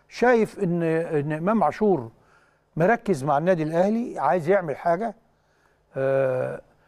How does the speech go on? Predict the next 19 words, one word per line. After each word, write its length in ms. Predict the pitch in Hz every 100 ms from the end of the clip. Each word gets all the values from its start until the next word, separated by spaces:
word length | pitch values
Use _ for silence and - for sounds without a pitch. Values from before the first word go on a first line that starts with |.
| _ _ _ _ _ _ _ _ _ -
مستودع 640 | 160 - 254 262 180 160
ابداعاته 600 | 175 139 156 190 - 139 113 _ _ _ _ _
بيست-، 480 | 160 165 - 202 -
بي-، 260 | 143 160 175 151 _ _ _
موجود 460 | 139 143 147 202 220
وبيت-، 260 | 190 175 -
وبيترجم 560 | 160 139 196 214 185
في 120 | -
الملعب، 400 | 175 196 233 240 214 - - _
لكن 240 | 185 190 220
مش 240 | 247 -
معقول 280 | 254 269 370
هننتظر 640 | 226 277 247 233 311 294
منه 420 | 277 339 330 320 - _ _ _ _ 208
ان 160 | 202
كل 440 | 233 330 415 294 277
لحظه 280 | 320 277 226
هيديني 560 | 254 208 302 320 311
حاجه 480 | 180 294 320 175